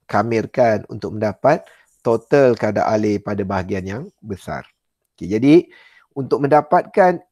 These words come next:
apakah area pada bahagian yang berlorek, okey, kita perlu mendapatkan nilai B. So, jadi nilai B ni, kalau ikut gambar rajah ni, ialah sama juga dengan dua kali ganda X.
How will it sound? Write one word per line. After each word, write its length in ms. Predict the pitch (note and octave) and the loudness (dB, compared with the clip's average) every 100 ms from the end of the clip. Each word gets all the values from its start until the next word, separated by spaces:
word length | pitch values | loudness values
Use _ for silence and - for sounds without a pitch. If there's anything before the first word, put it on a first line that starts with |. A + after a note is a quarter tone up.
| - | -6
apakah 480 | C#3+ G#3 - A3 - | -4 -4 -2 -2 -2
area 640 | E3 E3+ F3 E3 D3+ C3 | -2 -2 0 4 6 4
pada 240 | C3+ B2+ | 2 0
bahagian 400 | B2 B2+ B2+ D3+ | 0 -4 0 -2
yang 140 | C3 A2+ | -2 -6
berlorek, 480 | G#2+ F#2+ F2 C3+ F#3+ _ _ _ _ _ _ _ | -6 -6 -6 -6 -8 _ _ _ _ _ _ _
okey, 400 | A#2+ C#3 G3+ - _ _ _ _ | -6 -4 -6 -10 _ _ _ _
kita 240 | B2+ G#2+ | -10 -6
perlu 320 | B2 B2 C3 A#2+ | -4 -2 -2 -2
mendapatkan 480 | A#2+ A#2 - - C3+ | -4 -4 -6 -2 -2
nilai 420 | A2+ A2 C3+ E3 | 0 0 0 0
B. 480 | B2 A2+ D3+ A2 G2 A#2+ _ _ _ _ _ _ _ _ _ | -8 -4 -2 -4 -8 -20 _ _ _ _ _ _ _ _ _
So, 160 | _ - | _ -4
jadi 320 | B2 A#2+ C#3 | -2 0 -2
nilai 320 | B2 A#2+ B2 | -2 2 2
B 320 | A#2 C3 E3 A#2 | 2 -4 -4 -4
ni, 240 | A#2 D#3+ | -4 -4
kalau 160 | A#2 B2 | -2 -2
ikut 240 | B2 - | -4 -2
gambar 380 | A#2 A2+ A2 A2 | -2 -2 -4 -2
rajah 180 | A#2+ A2+ | -4 -4
ni, 320 | A#2 A#2 E2+ | -6 -6 -4
ialah 240 | A2 G#2 | -4 -4
sama 320 | - A#2+ C3+ | -2 -2 0
juga 240 | A#2+ A2 - | -2 -2 -2
dengan 240 | G#2+ A2 G#2 | -2 -4 -2
dua 240 | A2+ C#3+ | 0 0
kali 240 | A#2+ G#2+ G#2 | 0 -2 -2
ganda 240 | G2+ F2+ - | -4 -4 -4
X. 480 | G#2+ D3 - - | -2 -2 -4 -20